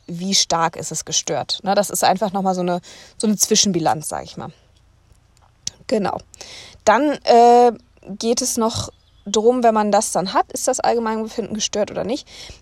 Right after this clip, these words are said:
hm, geht es noch um den Habitus, das ist noch Bestandteil der allgemeinen Untersuchung.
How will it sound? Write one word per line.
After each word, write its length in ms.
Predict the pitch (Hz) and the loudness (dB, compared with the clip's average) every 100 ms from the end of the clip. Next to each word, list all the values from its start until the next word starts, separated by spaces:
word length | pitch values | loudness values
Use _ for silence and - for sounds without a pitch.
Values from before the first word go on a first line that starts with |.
| - | -2
hm, 340 | 220 226 220 | 0 2 0
geht 180 | 220 214 | 0 -2
es 140 | 208 | -2
noch 220 | 202 208 - | -2 -4 -8
um 140 | - 190 | -6 -4
den 260 | 175 175 | -2 -2
Habitus, 640 | 202 269 285 - 311 330 - | 0 0 -2 -2 -2 -2 -2
das 180 | 247 - | -4 -4
ist 140 | 247 | -4
noch 120 | 247 | -4
Bestandteil 500 | 247 - 233 233 233 | -4 -4 -4 -2 -2
der 120 | 226 | 0
allgemeinen 380 | - 220 220 214 | 0 0 -2 -4
Untersuchung. 540 | 214 220 220 226 233 | -4 -6 -8 -4 -4